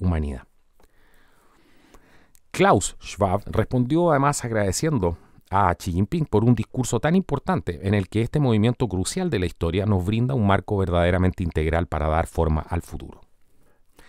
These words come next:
Es muy importante entender para aquellos que ya están familiarizados con el lenguaje de los globalistas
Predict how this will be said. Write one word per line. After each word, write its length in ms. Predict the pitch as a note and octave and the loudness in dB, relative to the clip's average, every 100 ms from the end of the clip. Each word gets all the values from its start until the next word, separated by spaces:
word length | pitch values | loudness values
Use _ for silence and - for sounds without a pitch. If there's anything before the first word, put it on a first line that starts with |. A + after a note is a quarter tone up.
| - - - - - - | -20 -20 -20 -20 -20 -4
Es 120 | - A#2 | 4 8
muy 360 | D#3 G#3 F3+ | 8 8 4
importante 600 | D#3+ - A#2+ - A#2+ A#2+ | 0 0 -2 0 0 0
entender 520 | G#2+ F#2+ F#2 E2+ D#2 - - - - - - - _ - _ _ - | -2 0 0 0 -2 -8 -20 -20 -20 -20 -20 -20 _ -20 _ _ -2
para 160 | F#2+ | 0
aquellos 260 | F2+ G2+ G2 | 0 -2 -2
que 120 | F#2+ | -2
ya 60 | G2 | 0
están 200 | G#2+ G2 | 0 0
familiarizados 760 | G2+ F2+ E2+ D#2 D2+ G#2+ A#2 | 2 2 2 0 -2 0 0
con 160 | - F#2+ | 0 0
el 120 | E2 | 0
lenguaje 520 | D#2+ E2 C3+ - - - | 0 -2 -4 -6 -8 -6
de 160 | E2 | -2
los 140 | C#3 E2 | 0 0
globalistas 800 | E2+ G2+ D2+ D2 - - - | 0 0 0 -4 -10 -14 -14